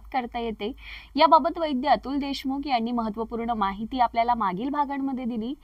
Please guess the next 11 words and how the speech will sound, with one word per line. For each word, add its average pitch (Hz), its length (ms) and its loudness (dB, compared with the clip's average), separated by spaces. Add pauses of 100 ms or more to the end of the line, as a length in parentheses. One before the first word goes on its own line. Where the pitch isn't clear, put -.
(300)
या 320 120 6
सर्व 339 280 2
व्हिडिओजची 320 680 -2
link 294 260 -2
आजच्या 247 340 2
व्हिडिओच्या 233 460 -2
comment 262 360 -2
बॉक्समध्ये 294 520 -2
देण्यात 247 320 -4
आलेली 226 420 -2
आहे. 214 100 -6